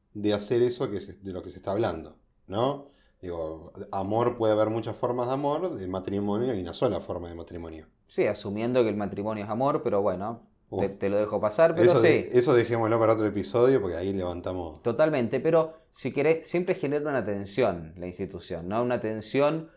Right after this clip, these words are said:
Speaker 2: que limita, que excluye y que define. Por ejemplo, la afa y el fútbol, ¿no? Entonces la, la afa como institución por ahí va a regular qué es fútbol profesional, cuáles son las reglas que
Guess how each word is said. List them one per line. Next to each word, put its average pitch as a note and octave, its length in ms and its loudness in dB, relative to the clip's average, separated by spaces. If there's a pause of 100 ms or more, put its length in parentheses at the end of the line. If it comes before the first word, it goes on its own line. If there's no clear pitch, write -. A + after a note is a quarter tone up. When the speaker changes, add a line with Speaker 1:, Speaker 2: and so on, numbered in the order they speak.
(340)
Speaker 2:
que A2 140 -2
limita, D3 640 2
que C3+ 80 -2
excluye D3+ 640 0
y B2+ 80 -2
que A2 140 2
define. G#2 640 0 (320)
Por - 160 0
ejemplo, G2 760 -2 (220)
la E3 240 4
afa D#3+ 200 0
y C3 60 2
el A#2 80 2
fútbol, F2 500 -6 (800)
¿no? B2 340 0 (360)
Entonces A#2+ 300 0
la, A2+ 200 4
la B2 300 6
afa A2+ 500 0 (280)
como G2 300 -4
institución C3 880 0
por G#2+ 180 0
ahí A2 220 4
va A#2 220 4
a - 20 4
regular A#2 800 4 (600)
qué C#3 180 2
es C3+ 100 2
fútbol A#2+ 320 2
profesional, A#2+ 920 0 (260)
cuáles C3 380 6
son C3 220 2
las A#2+ 180 4
reglas B2+ 600 2
que G#2 460 -2